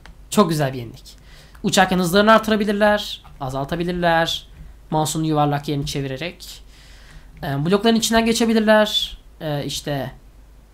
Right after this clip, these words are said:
sandıktaki eşyalara bakabilirler ama asla hiçbir şeyi değiştiremezler. Ve daha da iyisi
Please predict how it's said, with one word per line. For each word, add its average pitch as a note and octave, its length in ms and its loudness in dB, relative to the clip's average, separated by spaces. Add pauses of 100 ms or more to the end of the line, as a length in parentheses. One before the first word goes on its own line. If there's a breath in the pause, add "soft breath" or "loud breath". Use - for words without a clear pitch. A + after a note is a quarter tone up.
(160)
sandıktaki F#3+ 640 -2
eşyalara G#3 400 4
bakabilirler A3 720 2
ama - 360 2
asla F3+ 520 6
hiçbir A3 300 -6
şeyi E3+ 200 -2
değiştiremezler. C#3+ 1040 -6
Ve F3 120 -2
daha D#3+ 220 2
da C#4+ 60 2
iyisi B3+ 420 -2